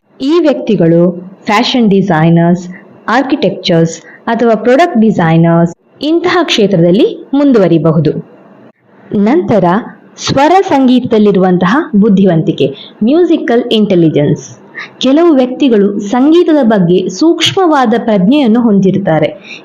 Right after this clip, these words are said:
ಈ ವ್ಯಕ್ತಿಗಳು ಸಂಗೀತ ಕ್ಷೇತ್ರದಲ್ಲಿ ತಮ್ಮನ್ನು ತಾವು ತೊಡಗಿಸಿಕೊಳ್ಳಬಹುದು. ನಂತರ ಭಾಷೆ ಸಂವಹನ ಬುದ್ಧಿವಂತಿಕೆ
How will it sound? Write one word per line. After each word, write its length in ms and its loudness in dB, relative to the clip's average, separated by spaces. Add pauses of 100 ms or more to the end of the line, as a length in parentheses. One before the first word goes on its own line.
(140)
ಈ 200 2
ವ್ಯಕ್ತಿಗಳು 600 0
ಸಂಗೀತ 520 0
ಕ್ಷೇತ್ರದಲ್ಲಿ 640 0
ತಮ್ಮನ್ನು 500 2
ತಾವು 240 0
ತೊಡಗಿಸಿಕೊಳ್ಳಬಹುದು. 1200 0 (960)
ನಂತರ 420 0 (480)
ಭಾಷೆ 640 2
ಸಂವಹನ 640 0
ಬುದ್ಧಿವಂತಿಕೆ 800 0